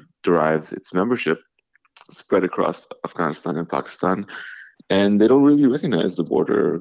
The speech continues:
per se. They don't reckon, they think, consider these colonial borders that they, uh, bisect what should be one people. And there has been, even before the Taliban, even under the previous Afghan government, there was a lot of, uh, dismissal of the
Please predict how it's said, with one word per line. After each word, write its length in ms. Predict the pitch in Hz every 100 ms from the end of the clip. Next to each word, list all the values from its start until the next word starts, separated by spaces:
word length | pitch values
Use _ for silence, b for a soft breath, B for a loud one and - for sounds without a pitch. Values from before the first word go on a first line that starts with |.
| -
per 160 | -
se. 160 | - - 85
They 40 |
don't 160 | 95 95
reckon, 320 | 98 98 90
they 100 | 90
think, 180 | 90 92
consider 280 | 98 - 92
these 160 | 90 -
colonial 420 | - 92 92 87
borders 480 | 85 87 92 98 92
that 180 | 85 -
they, 280 | 73 76 - B B B B
uh, 220 | - 76 80
bisect 920 | 85 85 87 90 - 87 - - - -
what 260 | 87 85
should 180 | - 85
be 140 | 90 85
one 220 | 82 85
people. 420 | - 87 113 113
And 380 | 73 87 87 87 _ b b b _ _ _ - -
there 640 | 117 117 110 113 117 110 95
has 100 | 107 95
been, 280 | 107 110
even 400 | - 117 120 123
before 280 | 101 101 131 131
the 100 | 107
Taliban, 340 | 90 87 87
even 140 | 98 98
under 120 | 92
the 80 | -
previous 280 | 113 110
Afghan 300 | 101 78 85 -
government, 300 | - 85 80
there 80 | 82
was 160 | 80 -
a 40 |
lot 140 | 78 73
of, 500 | - - 64 60 67
uh, 40 | 69
dismissal 560 | - 87 92 85 69
of 80 | 60 -
the 280 | 62 62